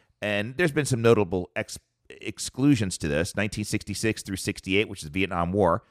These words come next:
two thousand one, which is nine eleven, the new bull market that started in March of two thousand nine, and the two past pandemic year eras. But every down January since nineteen fifty, except those I mentioned, were followed by either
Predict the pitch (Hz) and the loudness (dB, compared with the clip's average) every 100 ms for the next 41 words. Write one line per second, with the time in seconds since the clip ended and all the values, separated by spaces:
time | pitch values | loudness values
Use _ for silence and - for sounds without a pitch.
0 | _ - - 123 113 104 107 113 92 101 | _ -6 0 2 2 0 2 2 2 -2
1 | 98 80 98 98 92 107 80 101 - - | -2 0 2 2 4 4 4 0 -6 -18
2 | _ _ _ 90 98 131 127 120 117 123 | _ _ _ -2 4 6 6 2 6 6
3 | 127 117 104 113 104 101 98 92 107 151 | 6 -2 -2 4 6 6 2 6 8 8
4 | - - 104 98 90 90 90 82 101 123 | 6 -6 -4 0 0 0 0 0 0 -2
5 | 135 135 127 - 151 - 107 107 - 117 | -6 -2 -2 -2 -4 -2 -2 -2 -4 -6
6 | 104 104 98 - _ - 87 92 90 - | 0 2 2 -4 _ -12 0 2 2 0
7 | _ - 117 71 55 - _ _ _ _ | _ -6 -2 -2 -4 -14 _ _ _ _
8 | _ - 117 147 180 226 139 156 156 139 | _ -2 0 2 2 0 -2 0 2 0
9 | 120 139 123 101 101 90 82 117 127 135 | 0 0 2 2 2 -4 -4 -4 -2 -6
10 | 135 123 104 90 90 - _ 78 - 107 | -2 0 0 -4 -10 -14 _ -20 -8 -8
11 | - 127 120 127 120 101 104 117 - _ | -4 -4 0 0 0 -2 -4 -8 -12 _
12 | _ _ _ _ _ 95 107 135 135 123 | _ _ _ _ _ 0 2 4 4 6
13 | 117 123 120 113 113 | 6 4 2 2 0